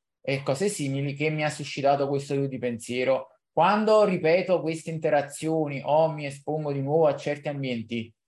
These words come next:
tendono a emergere di nuovo pensieri simili? Se cambio ambiente, se cambio interazione, persone,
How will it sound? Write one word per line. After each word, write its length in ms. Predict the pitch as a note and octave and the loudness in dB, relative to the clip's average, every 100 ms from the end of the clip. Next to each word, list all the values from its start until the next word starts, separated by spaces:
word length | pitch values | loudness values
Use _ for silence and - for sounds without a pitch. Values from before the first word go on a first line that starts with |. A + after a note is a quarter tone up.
| _ _ | _ _
tendono 540 | E3+ G3+ G#3 G#3 G3 F#3 | 2 4 4 4 6 6
a 160 | F#3 | 6
emergere 520 | F3 F3+ F3+ C#3 D#3+ | 4 4 2 2 -2
di 100 | D3+ | -2
nuovo 240 | D3 E3 D#3+ | 0 2 2
pensieri 360 | D#3 C#3 C#3+ | 0 -4 -10
simili? 580 | C3+ F3 F3+ E3 D#3 D#3 | -8 -4 -2 0 -2 -6
Se 360 | - D#3+ F3+ F3+ | -6 0 0 2
cambio 360 | D#3 E3+ D#3+ | 2 2 2
ambiente, 480 | D3+ D3 D3+ C#3 C3+ | 0 0 -2 -2 -4
se 160 | C3 D#3 | -4 -4
cambio 280 | D#3+ D#3+ D#3+ | -2 -2 -2
interazione, 720 | D#3 D3+ C#3+ - C#3+ C#3 C3+ | 0 0 0 -2 -4 -2 -2
persone, 760 | C#3 - - C#3+ B2+ A#2+ - | -6 -8 -4 -2 -2 -6 -8